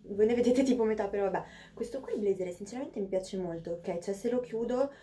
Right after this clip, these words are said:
non mi segna particolarmente la vita, quindi penso che lo lascerò aperto, anche perché è molto più informale. Comunque, cosa che non vi ho detto, sono stra emozionata di vedere mia nonna, perché questa in realtà è una festa sorpresa, ok?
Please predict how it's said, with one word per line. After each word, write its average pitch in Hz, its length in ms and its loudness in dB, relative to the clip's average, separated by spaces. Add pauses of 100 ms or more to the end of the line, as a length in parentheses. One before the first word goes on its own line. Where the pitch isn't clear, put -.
(220)
non 240 120 2
mi 262 100 4
segna 220 240 0
particolarmente 196 640 -6
la 180 80 -2
vita, 185 200 -2
quindi 196 200 0
penso 185 280 -2
che 190 80 -4
lo 175 80 0
lascerò 175 360 -2
aperto, 151 420 -4
anche 160 140 -10
perché 165 220 -10
è 160 40 -10
molto 160 220 -8
più 175 120 -6
informale. 160 580 -4 (460)
Comunque, 190 360 6
cosa 302 220 -2
che 190 100 2
non 190 120 6
vi 190 60 8
ho 180 40 10
detto, - 420 2
sono 185 280 0
stra - 240 -8
emozionata 190 460 0
di 185 100 6
vedere 185 200 2
mia 185 120 4
nonna, 165 260 4
perché 175 220 -6
questa 269 240 0
in 170 60 4
realtà 170 220 2
è - 20 6
una 175 120 4
festa 165 260 0
sorpresa, 165 520 2
ok? 156 480 2